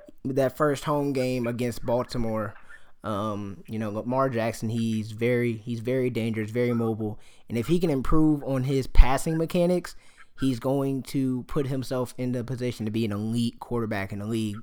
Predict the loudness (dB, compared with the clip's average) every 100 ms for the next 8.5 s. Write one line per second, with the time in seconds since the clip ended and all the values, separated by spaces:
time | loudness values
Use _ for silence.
0 | -6 -6 -6 -6 -4 -2 -4 -10 -16 -20
1 | -20 -20 -20 -20 -20 -20 -20 -20 _ -20
2 | -20 -10 -10 -10 -16 -12 -6 -2 -2 -4
3 | -10 -12 -10 -8 -8 -10 -8 -8 -6 -6
4 | -8 -10 -10 -8 -8 -10 -12 -12 -6 -6
5 | -6 -16 -12 -10 -10 -18 -20 _ _ _
6 | -8 -8 -8 -14 -14 -18 -10 -6 -4 -6
7 | -10 -14 -4 -4 -2 -8 -8 -14 -20 -20
8 | -20 _ -2 -2